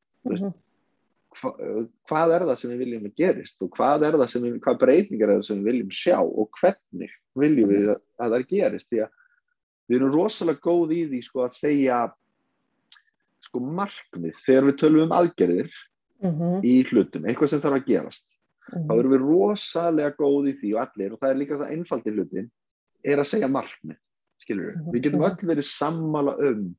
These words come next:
Speaker 1: að öllum börnum eigi að líða vel.
Speaker 2: Mhm.
Speaker 1: En, en þegar við spyrjum okkur, hvað, hvernig eigum við að gera það?
Speaker 2: Já.
Speaker 1: Hvaða aðgerð er það?
Speaker 2: Mhm.
Speaker 1: Eh, þá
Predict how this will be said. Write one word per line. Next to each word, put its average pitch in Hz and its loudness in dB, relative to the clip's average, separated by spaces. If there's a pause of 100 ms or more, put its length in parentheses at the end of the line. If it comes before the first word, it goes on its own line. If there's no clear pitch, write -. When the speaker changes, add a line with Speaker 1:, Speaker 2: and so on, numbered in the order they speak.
(540)
Speaker 1:
að 120 -2 (100)
öllum 127 -4
börnum 120 -2
eigi 107 2
að 98 2
líða 95 -2
vel. - -10 (400)
Speaker 2:
Mhm. 180 -4 (1400)
Speaker 1:
En, 139 -2 (640)
en 143 0 (240)
þegar 165 4
við 170 4
spyrjum 151 4
okkur, 143 -2 (160)
hvað, 220 0 (420)
hvernig 190 0
eigum 156 0
við 151 -2
að - -8
gera 202 0
það? - -10 (480)
Speaker 2:
Já. 202 -6 (180)
Speaker 1:
Hvaða 139 0
aðgerð 170 -4 (140)
er 135 -2
það? 87 -16 (340)
Speaker 2:
Mhm. 151 -8 (920)
Speaker 1:
Eh, 117 2 (760)
þá 165 0